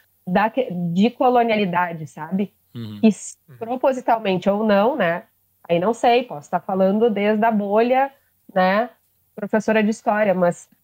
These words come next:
Speaker 1: tem vários traços de colon-, da colonialidade, assim, dessa coisa de tirar ao máximo a identidade, né? O que é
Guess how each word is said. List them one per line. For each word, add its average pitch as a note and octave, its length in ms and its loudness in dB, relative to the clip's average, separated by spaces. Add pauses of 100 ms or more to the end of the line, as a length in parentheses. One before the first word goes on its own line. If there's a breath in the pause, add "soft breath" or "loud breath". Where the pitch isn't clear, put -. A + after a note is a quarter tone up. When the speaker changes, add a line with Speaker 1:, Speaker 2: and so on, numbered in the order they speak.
(100)
Speaker 1:
tem A3 140 4
vários A3+ 320 2
traços C4+ 500 -2
de A#3 80 -4
colon-, G#3+ 400 -2 (280)
da F#3+ 220 0
colonialidade, F#3+ 880 0
assim, F#3 360 -4 (360)
dessa F#3 800 0 (540)
coisa G#3+ 300 2
de G3 320 -2 (500)
tirar A3 340 2
ao C4 140 -2
máximo A3 720 -2 (120)
a F#3+ 160 -2
identidade, G3 1000 2
né? E3 340 -2
O F3+ 160 -2
que F#3+ 240 0
é F#3+ 440 4